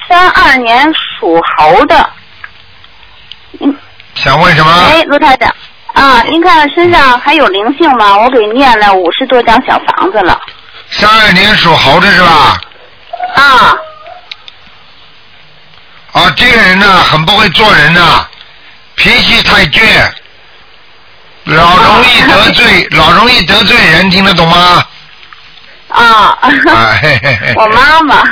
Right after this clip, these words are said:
Speaker 1: 三二年。
Speaker 2: 你妈妈了，<laughs> 你奶奶也没用，一样。
Speaker 1: 嗯。
Speaker 2: 得罪人就叫得罪人，听得懂吗？
Speaker 1: 嗯。
Speaker 2: 你要叫他好好念心经。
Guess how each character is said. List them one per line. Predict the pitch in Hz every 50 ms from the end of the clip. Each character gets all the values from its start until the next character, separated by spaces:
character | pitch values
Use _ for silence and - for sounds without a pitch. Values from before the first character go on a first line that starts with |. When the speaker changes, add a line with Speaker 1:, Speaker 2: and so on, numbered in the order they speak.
| 262 - - -
Speaker 1:
三 | - - -
二 | -
年。 | - - 90 90 -
Speaker 2:
你 | - - 95
妈 | 95 98
妈 | 95 - -
了， | - - - - - - - - - - - - - -
<laughs> | - - - - - - - - - - - -
你 | - 147
奶 | 160 156 139 123 123
奶 | 131 156 180 185
也 | 180 156
没 | 123 107 104 104
用， | 107 101 92 85 78 - - - - - - - - - - - - -
一 | - 139 165 185 202
样。 | 202 240 196 -
Speaker 1:
嗯。 | 254 254 240 220 190 196 233 - - - -
Speaker 2:
得 | - 196 240 254
罪 | - 269 269
人 | 254 214 220 233 220
就 | 208 240 240
叫 | 240 208 196
得 | 143 196 202 196
罪 | 196 208
人， | 190 165 151 160 170 165 - - - - - - - - - -
听 | - - 170
得 | 185 190
懂 | 175 170 170
吗？ | 175 175 190 190 - - 175 -
Speaker 1:
嗯。 | 254 254 233 - 392 - 277 - - - - -
Speaker 2:
你 | 156 156 185
要 | 208 220
叫 | 226 254
他 | 240 233 233
好 | 226 214 - 269 - - -
好 | 220
念 | 220 - - 339 359
心 | - - 415 415 -
经。 | - - - - - -